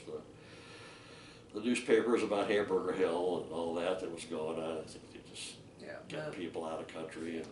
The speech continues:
Speaker 1: so then I went home.
Speaker 2: So you got wounded roughly around the tenth of August.
Speaker 1: August.
Speaker 2: Okay, so you were pretty close. You were,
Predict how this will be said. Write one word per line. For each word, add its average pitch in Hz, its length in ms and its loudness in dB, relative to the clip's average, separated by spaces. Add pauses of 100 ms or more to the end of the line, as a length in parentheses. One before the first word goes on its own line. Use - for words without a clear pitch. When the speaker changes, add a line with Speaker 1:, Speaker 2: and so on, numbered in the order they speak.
(120)
Speaker 1:
so 82 340 -2
then 101 80 0
I 107 80 0
went 120 140 0
home. 139 240 -4 (760)
Speaker 2:
So 180 120 0
you 196 160 0
got 180 160 6 (180)
wounded 196 400 6 (960)
roughly 175 380 2
around 165 220 -2
the 143 200 -2 (540)
tenth 160 240 -2
of 160 120 -2 (580)
August. - 640 2
Speaker 1:
August. 151 160 -4
Speaker 2:
Okay, 139 100 0
so 196 120 0
you 196 160 4
were 196 80 8
pretty 160 260 0
close. 160 640 0 (640)
You 175 120 0
were, 151 340 2